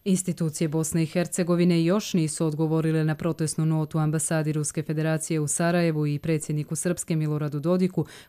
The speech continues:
koji je i zbog čega zabranio ulazak ruskom piscu Zaharu Prilepinu u Bosnu i Hercegovinu, odnosno Republiku Srpsku,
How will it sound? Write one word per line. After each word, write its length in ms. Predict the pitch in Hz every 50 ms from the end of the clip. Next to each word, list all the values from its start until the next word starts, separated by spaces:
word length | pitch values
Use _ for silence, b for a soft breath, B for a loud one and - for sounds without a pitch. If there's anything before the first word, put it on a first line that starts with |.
| B
koji 280 | - - 165 160 156 156
je 140 | 170 180 190
i 60 | 190
zbog 260 | 156 147 151 147 -
čega 360 | - - 160 160 160 180 185
zabranio 540 | 170 170 180 175 185 185 185 185 190 180 175
ulazak 420 | 175 175 175 175 165 180 175 180 170
ruskom 320 | 170 156 - - 156 147
piscu 420 | - - 175 185 180 - - 165
Zaharu 380 | 143 151 156 151 - 160 151 147
Prilepinu 640 | - - 156 156 175 185 185 185 208 190 180 165 151
u 40 | 147
Bosnu 320 | 135 151 151 147 - 160
i 40 | 151
Hercegovinu, 720 | 147 - 175 175 180 - - 196 180 175 170 175 175 156 147
odnosno 280 | 131 139 - - -
Republiku 420 | 147 139 - 151 139 147 - - 143
Srpsku, 460 | - - 185 185 185 - - 175